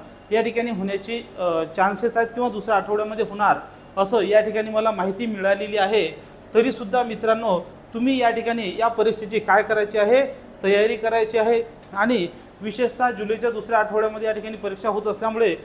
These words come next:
आपण सर्व विद्यार्थ्यांसाठी डीएसएफएलच्या प्रत्येक बॅचवर वैज्ञानिक सहाय्यक, रसायन आणि न्याय सहाय्यक बॅच,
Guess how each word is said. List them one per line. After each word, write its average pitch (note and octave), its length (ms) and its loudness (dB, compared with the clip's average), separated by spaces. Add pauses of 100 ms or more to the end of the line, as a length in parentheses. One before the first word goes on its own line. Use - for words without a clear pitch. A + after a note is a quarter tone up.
(260)
आपण F3 420 6
सर्व A3+ 540 6
विद्यार्थ्यांसाठी A3 880 2 (720)
डीएसएफएलच्या A#3+ 600 0
प्रत्येक B3 460 -4
बॅचवर G3 400 2 (340)
वैज्ञानिक G#3+ 420 -2
सहाय्यक, A3 400 0
रसायन A3+ 300 -2
आणि A3+ 160 0
न्याय A3 240 2
सहाय्यक G#3 380 0
बॅच, G#3 160 -2